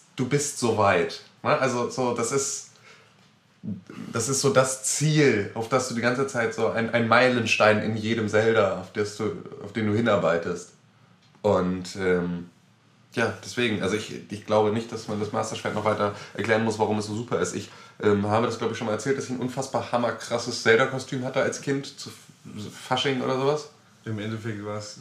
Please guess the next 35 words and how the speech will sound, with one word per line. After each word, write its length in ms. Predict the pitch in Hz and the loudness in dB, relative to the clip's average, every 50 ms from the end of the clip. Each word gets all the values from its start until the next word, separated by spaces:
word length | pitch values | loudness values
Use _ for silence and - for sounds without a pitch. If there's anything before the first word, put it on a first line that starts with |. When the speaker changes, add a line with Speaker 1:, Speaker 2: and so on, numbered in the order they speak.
| - 117 | -12 -10
Speaker 2:
bestimmt 360 | 113 107 - - 120 104 101 | -8 -8 -8 -8 -8 -8 -8
nicht 100 | 95 98 | -10 -12
so 80 | - 104 95 - | -12 -14 -14 -10
cool, 140 | 113 113 113 | -4 0 2
Speaker 1:
Es 160 | 123 - - 127 | 4 6 8 8
Speaker 2:
aber 120 | 117 113 | 8 8
Speaker 1:
war 80 | 110 107 | 8 6
wirklich 360 | 120 110 - 110 101 - - | 4 2 2 0 -2 0 2
hammergut. 460 | - 110 101 92 92 90 92 98 104 - - - - - - - | 2 4 4 4 2 2 0 -2 -4 -6 -8 -10 -12 -8 -4 -2
Also 120 | 104 101 | 0 0
es 100 | 98 - - | 0 2 2
war 180 | 107 98 98 | 2 4 4
wirklich 400 | 120 120 - - 101 92 - 110 | 4 2 2 2 -2 -4 -4 -4
richtig 360 | 98 104 101 - - 92 - - | -4 -4 -4 -4 -6 -8 -8 -4
gut. 260 | - 104 107 101 - - - - - - - | -4 -4 -4 -4 -8 -14 -20 -20 -20 -20 -18
Ich 100 | - - | -10 -4
muss 180 | 107 107 104 - | -4 -4 -4 -2
unbedingt 380 | - 120 113 107 95 104 107 - | -2 0 0 0 0 0 -2 -2
noch 100 | 104 104 | -2 -2
irgendwo 240 | 110 104 98 98 90 | -2 -2 -2 -4 -6
Fotos 320 | - - - - 92 90 | -6 -6 -8 -6 -6 -6
finden, 300 | - 113 98 87 87 - | -6 -4 -4 -4 -4 -4
weil 120 | 92 90 90 | -4 -2 -2
es 120 | 90 - | -2 -2
war 160 | 98 90 87 101 | -2 -2 0 0
wirklich 400 | 110 107 - 101 90 - - - | -2 0 0 -2 -6 -6 -6 -6
gut. 220 | 98 104 101 - - - - - - - - - - _ - | -6 -6 -6 -6 -10 -18 -20 -20 -20 -20 -20 -20 -20 _ -2
Ähm, 500 | 90 92 90 87 85 85 85 82 - - - _ _ _ - - - - - _ _ _ _ _ _ _ - - - - | 2 4 4 4 2 0 -2 -4 -6 -10 -14 _ _ _ -20 -20 -20 -20 -20 _ _ _ _ _ _ _ -10 -10 -8 -4
nur, 160 | 107 107 104 95 | -2 0 2 2
dass 160 | 92 90 - | 0 0 -2
ich 40 | 92 | 0
halt 220 | 90 90 90 95 | 2 2 2 0
nicht 160 | 92 87 - | -2 -6 -4
blond 240 | - 98 98 98 - | -2 -2 -2 -2 0
war. 240 | 101 98 101 - | -2 -2 -2 -4